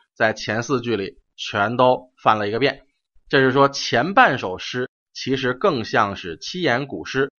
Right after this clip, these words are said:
或者是七言歌行啊，这个意思上是比较连贯的，四句为一个整体，然后连用三个黄鹤来加强气势。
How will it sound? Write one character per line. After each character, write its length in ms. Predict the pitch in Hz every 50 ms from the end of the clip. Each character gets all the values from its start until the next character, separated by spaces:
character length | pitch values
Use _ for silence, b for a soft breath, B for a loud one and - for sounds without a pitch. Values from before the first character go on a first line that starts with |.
| _ _ _
或 220 | - - 131 113 98
者 180 | 101 92 82
是 380 | - - - 104 101 95 90 - _ _ _ _ _
七 380 | - - - - 156 156 156 151
言 320 | 120 101 98 107 117 117
歌 180 | - 151 156 151
行 300 | 151 - 92 98 - _ _ _ _ _ _ _ _ _ _
啊， 280 | 113 110 113 110 107 104
这 100 | 98 113
个 100 | 107 113
意 300 | 120 156 180 202 185 151
思 180 | 127 131 117 104
上 240 | 123 107 101 - -
是 140 | - - 110
比 140 | 104 - 92
较 140 | 92 90 92
连 260 | 92 95 92 92 110
贯 240 | 135 156 139 117 101
的， 140 | 95 87 - _ _ _ -
四 300 | - - - 214 175 135
句 320 | 131 - 135 110 - _ -
为 140 | 95 101 104
一 80 | 104
个 140 | 101 98 92
整 240 | - - 90 101 117
体， 240 | - - 98 - _ _ _ _ _ _
然 160 | - 110 110
后 80 | 120 110
连 280 | 107 107 110 110 131
用 240 | 160 180 170 139 127
三 240 | - - 175 180 170
个 80 | 139
黄 240 | - - 107 101 120
鹤 240 | 147 185 156 - - _ _ _ -
来 260 | 95 95 95 95 98
加 300 | - - - 117 107 113
强 260 | - - 104 92 110
气 220 | - - - 185
势。 220 | 123 - 127 113